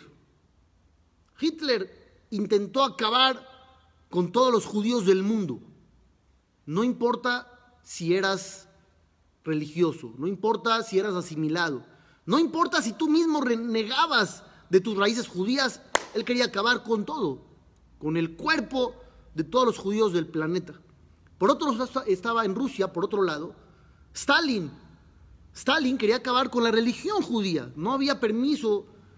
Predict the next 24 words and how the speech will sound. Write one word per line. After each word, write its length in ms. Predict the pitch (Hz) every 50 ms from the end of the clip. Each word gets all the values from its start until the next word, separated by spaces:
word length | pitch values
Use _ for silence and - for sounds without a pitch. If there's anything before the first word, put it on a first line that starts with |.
| - -
en 100 | 170 165
la 80 | 175 180
Unión 280 | 185 196 214 233 233
Soviética 760 | 196 214 220 220 226 226 - - 208 175 - 196 190 185 - - - - - - - - - - -
de 160 | - 151 160
poder 380 | 160 160 165 160 175 190 180 180
profesar 420 | 196 180 165 170 156 - 240 320
la 120 | 359 311 226
religión. 540 | 190 180 170 170 165 175 175 165 139 - - - - - - - - -
Él 100 | - 196
quería 180 | 190 254 269 277
acabar 340 | - 240 247 269 277 - -
con 160 | 254 254 254
el 140 | 247 254 269
alma 500 | 277 285 269 254 240 226 214 - - - - - - - - - - - - - -
del 240 | 156 170 190 180 175
judío. 480 | - - 180 180 170 170 147 120 110 - - - - - - - - - - - - - - - - - - - - -
Tenemos 540 | 151 160 190 202 214 214 208 - - - - - - - - - - - - - - - - - - - - - - - - -
dos 260 | 143 214 262 - -
por 180 | - 170 160 151
ahí. 260 | 151 156 160 - - - - - - - - - - - - - - - -
Por 120 | 160 170
último, 580 | 277 339 302 - 262 240 226 208 196 196 - - - - - - - - - - - - - - - - - -
tenemos 680 | - 156 156 185 220 220 220 214 214 208 - - -